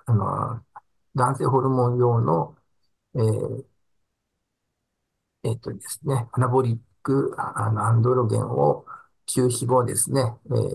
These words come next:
ー、その機能低下、生成機能低下しておいてですね、内因性テストステロン及び精子形成を促進するために用いられることがあるけれどもですね、えー、まあ、えっと、まあ、これもですね、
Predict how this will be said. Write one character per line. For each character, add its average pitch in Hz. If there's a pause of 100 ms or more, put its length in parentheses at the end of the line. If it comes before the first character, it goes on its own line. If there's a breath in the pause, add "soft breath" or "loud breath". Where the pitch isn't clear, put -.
ー、 -
そ 123
の 113 (400)
機 -
能 123
低 123
下、 127
生 139
成 127
機 135
能 120
低 127
下 139
し 117
て 127
お 127
い 143
て 139
で 104
す 113
ね、 110 (520)
内 127
因 123
性 -
テ 131
ス -
ト 120
ス 113
テ -
ロ 117
ン 110
及 120
び 120
精 123
子 117
形 120
成 117
を 117
促 117
進 143
す 143
る 139
た 135
め 135
に 175
用 120
い 123
ら 123
れ 123
る 120 (480)
こ -
と 139
が 113
あ 117
る 117
け 123
れ 113
ど 120
も 113
で 101
す -
ね、 127 (300)
え -
ー、 110
ま 113 (640)
あ、 127
え 113
っ -
と、 110
ま 127
あ、 -
こ -
れ 160
も 170
で 113
す 113
ね、 113